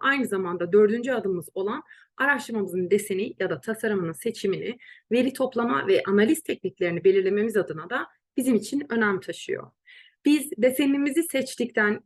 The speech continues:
veri toplama, e, araçlarımızı belirledikten sonra veri analizimizi, e, ortaya koyuyoruz. Verilerimizin analizini gerçekleştiriyoruz belirlediğimiz stratejiler doğrultusunda ve bu analizleri yaptıktan sonra bulgularımızı raporluyoruz.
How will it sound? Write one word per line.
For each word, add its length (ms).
veri 220
toplama, 560
e, 40
araçlarımızı 800
belirledikten 640
sonra 460
veri 220
analizimizi, 800
e, 240
ortaya 460
koyuyoruz. 580
Verilerimizin 500
analizini 440
gerçekleştiriyoruz 960
belirlediğimiz 540
stratejiler 640
doğrultusunda 720
ve 120
bu 80
analizleri 500
yaptıktan 500
sonra 440
bulgularımızı 640
raporluyoruz. 800